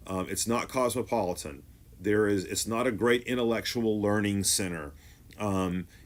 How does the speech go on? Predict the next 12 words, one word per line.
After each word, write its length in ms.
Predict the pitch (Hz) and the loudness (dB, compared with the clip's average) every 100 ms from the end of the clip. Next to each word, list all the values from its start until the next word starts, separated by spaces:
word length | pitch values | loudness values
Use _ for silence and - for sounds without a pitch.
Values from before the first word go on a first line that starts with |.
| - | -6
it 220 | 113 117 | 2 2
is 380 | - 113 113 101 101 | 4 4 4 2 -2
a, 480 | 98 98 95 92 82 - - - | 0 2 2 0 -4 -16 -20 -8
um, 360 | 101 92 95 - | -4 -2 -4 -6
it's 120 | 98 - | -6 -2
sort 200 | 123 107 | 2 2
of 80 | |
a 80 | 98 | 0
hub 720 | 92 - - 160 92 90 98 - | -2 -6 -2 0 2 0 -2 -6
of 260 | 101 101 - - | -4 -4 -4 -6
economic 920 | 123 123 110 107 117 123 98 92 - - - - - | -4 -2 -2 0 0 2 0 -2 -4 -16 -20 -20 -4
activity, 760 | 92 - - - 120 104 95 | -2 -2 -2 0 2 2 0